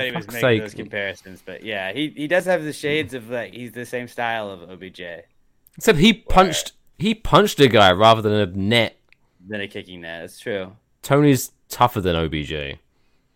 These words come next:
Speaker 1: I don't know about that. I mean, he still tried to punch somebody's helmet, so.
Speaker 2: I mean, I'm not saying he's smarter, <laughs> but
Speaker 1: I don't know. I
Speaker 2: It's,
Speaker 1: mean,
Speaker 2: it's
Speaker 1: he's pretty
Speaker 2: like,
Speaker 1: smart on
Speaker 2: like,
Speaker 1: the
Speaker 2: though,
Speaker 1: field,
Speaker 2: for example,
Speaker 1: to be
Speaker 2: like,
Speaker 1: fair.
Speaker 2: if,
Speaker 1: He's,
Speaker 2: if,
Speaker 1: I don't
Speaker 2: if someone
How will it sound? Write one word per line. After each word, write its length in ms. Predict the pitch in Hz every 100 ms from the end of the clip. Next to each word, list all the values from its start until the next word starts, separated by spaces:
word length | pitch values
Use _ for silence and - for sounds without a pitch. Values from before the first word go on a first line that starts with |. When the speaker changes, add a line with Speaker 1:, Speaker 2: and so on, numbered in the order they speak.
| _ _ _ _ _ _ _ _ _ _ _ _ -
Speaker 1:
I 100 | 147
don't 100 | 160
know 100 | 147
about 140 | 120
that. 260 | 131 127 107
I 40 |
mean, 100 | 104
he 40 | 107
still 140 | 127
tried 120 | 120
to 80 | 113
punch 180 | 110 110
somebody's 280 | - 101 95
helmet, 440 | 107 95 87 -
so. 440 | - 80 80 69 76 _ _ _ _ _ _ _ -
Speaker 2:
I 40 |
mean, 80 | 110
I'm 60 | 127
not 60 |
saying 140 | 131 110
he's 120 | 95
smarter, 640 | - - 90 117 - 69 95 _
<laughs> 180 | _ _
but 140 | 107 - - 175 - _ _ _ _ _ _ _ _ _ _
Speaker 1:
I 120 | - 104
don't 140 | 113
know. 60 | 98
I 40 |
Speaker 2:
It's, 20 |
Speaker 1:
mean, 40 | 240
Speaker 2:
it's 80 | 247
Speaker 1:
he's 0 | 240
pretty 40 | 214
Speaker 2:
like, 180 | 240 202
Speaker 1:
smart 400 | 151 156 147 -
on 40 | 262
Speaker 2:
like, 160 | 254
Speaker 1:
the 80 | 254
Speaker 2:
though, 60 | 240
Speaker 1:
field, 140 | 147
Speaker 2:
for 60 | 254
example, 300 | 233 240 147
Speaker 1:
to 20 |
be 40 | 135
Speaker 2:
like, 100 | 165
Speaker 1:
fair. 80 | 190
Speaker 2:
if, 100 | -
Speaker 1:
He's, 340 | - 170 - _
Speaker 2:
if, 60 | -
Speaker 1:
I 80 | 117
don't 180 | - - _ _ _ _ _
Speaker 2:
if 120 | 160 -
someone 720 | - 202 208 202 196 185